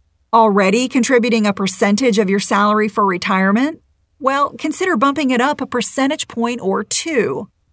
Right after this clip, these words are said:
And if you receive employer matching funds, always contribute enough to max out the match so you don't miss that fantastic benefit. Don't make the mistake of thinking that you're too young to plan for retirement,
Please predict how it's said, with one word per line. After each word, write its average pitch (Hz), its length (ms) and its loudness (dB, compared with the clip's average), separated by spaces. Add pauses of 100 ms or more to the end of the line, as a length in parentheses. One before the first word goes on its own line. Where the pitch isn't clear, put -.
(300)
And 302 200 0
if 247 140 -2
you 233 100 0
receive 226 400 0
employer 202 420 0
matching 202 440 2
funds, 180 540 -2
always 226 280 4
contribute 220 460 0
enough 202 440 4
to 214 120 0
max 202 560 2
out 208 240 2
the 196 80 -2
match 185 640 -2 (160)
so 220 300 0
you 226 100 0
don't 247 240 2
miss 226 300 0
that 175 340 2
fantastic 202 760 -4
benefit. 196 760 -6 (380)
Don't 262 200 2
make 381 140 0
the - 80 -4
mistake 240 420 0
of 233 80 2
thinking 233 340 0
that 185 140 2
you're 254 240 2
too 247 240 -2
young 190 460 2
to 208 100 -2
plan 190 340 0
for 185 120 -2
retirement, 180 800 -2